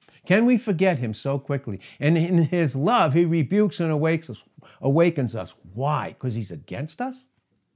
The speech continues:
No. Wake up. <laughs> You're gonna miss your appointment. Wake up! You're missing your experience with me,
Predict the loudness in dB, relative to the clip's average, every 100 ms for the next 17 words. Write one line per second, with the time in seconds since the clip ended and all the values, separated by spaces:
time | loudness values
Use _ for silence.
0 | _ _ _ _ _ _ -10 -10 -10 _
1 | -20 _ -2 0 2 2 0 -4 _ _
2 | -8 -8 -8 -14 _ -6 -6 -6 -20 -20
3 | _ _ _ _ _ 2 4 4 4 4
4 | 2 2 2 0 -2 0 0 -2 -8 -10
5 | -20 -20 _ _ _ -20 -10 -6 -6 -2
6 | -2 -2 -6 -2 0 0 0 0 -2 -2
7 | -6 -8 -14 -8 -6 -6 -8 -12 -16 -16
8 | -14 -14 -14 -18